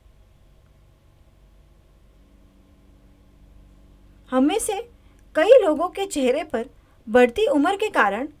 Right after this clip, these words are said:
झुर्रियां पड़ जाती है। चांदी के गिलास का पानी पीने से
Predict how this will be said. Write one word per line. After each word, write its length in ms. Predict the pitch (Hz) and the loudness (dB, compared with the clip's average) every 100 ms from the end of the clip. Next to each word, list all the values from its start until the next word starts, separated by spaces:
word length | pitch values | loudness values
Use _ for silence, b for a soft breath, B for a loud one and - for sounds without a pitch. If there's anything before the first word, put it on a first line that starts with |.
| - - | -20 -20
झुर्रियां 400 | 202 247 262 339 | -4 0 2 0
पड़ 200 | 392 302 | 2 2
जाती 360 | 254 220 208 214 | 2 -2 -4 -8
है। 220 | 214 185 - - _ _ - - - _ _ _ - - - - _ _ - - - - - _ _ - _ _ _ _ _ _ _ _ _ _ _ _ _ | -8 -10 -14 -20 _ _ -20 -20 -20 _ _ _ -20 -20 -20 -20 _ _ -20 -20 -20 -20 -20 _ _ -20 _ _ _ _ _ _ _ _ _ _ _ _ _
चांदी 360 | 247 233 233 269 | -2 -2 -2 -4
के 140 | 294 | -4
गिलास 380 | 254 262 269 302 | 0 2 2 0
का 120 | 330 | -6
पानी 320 | 320 254 269 | -4 -2 -2
पीने 340 | 302 302 330 453 | -2 -4 -4 -6
से 280 | 302 311 | -6 -8